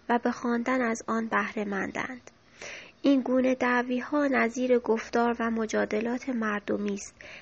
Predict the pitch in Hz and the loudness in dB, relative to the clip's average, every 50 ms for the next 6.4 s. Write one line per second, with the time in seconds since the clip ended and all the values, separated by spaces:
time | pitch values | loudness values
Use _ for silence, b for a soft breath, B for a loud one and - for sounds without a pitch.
0 | B B - - 262 262 262 254 - - 254 254 - 285 285 277 262 - 233 233 | B B -2 2 2 4 2 2 4 4 4 4 4 2 2 4 4 4 4 2
1 | 247 - - 247 233 226 220 220 214 214 226 220 220 208 202 196 - 196 190 196 | 0 0 -2 -2 0 0 0 0 0 -2 -2 -2 -2 -2 -2 0 0 0 0 0
2 | 202 214 208 196 190 - 220 226 - - B B B B B B B B B - | -2 -2 -2 -2 -2 -4 -6 -10 -12 -16 B B B B B B B B B 2
3 | 240 254 - - 269 254 240 240 233 233 247 240 240 240 233 226 233 220 226 233 | 2 2 2 2 2 2 4 4 2 0 0 0 0 0 0 0 0 0 2 0
4 | 233 226 - - 233 - - - 226 214 214 220 208 - - - 226 233 240 - | -2 -2 -2 -2 -4 -4 -2 -2 0 0 0 0 -2 -4 -4 -4 -2 -2 -2 -4
5 | - B B B B B B B B - 262 269 277 262 - 247 240 - 233 226 | -6 B B B B B B B B 0 2 2 4 4 4 2 2 2 0 0
6 | 214 214 214 220 226 233 240 | 2 2 0 0 0 -2 -2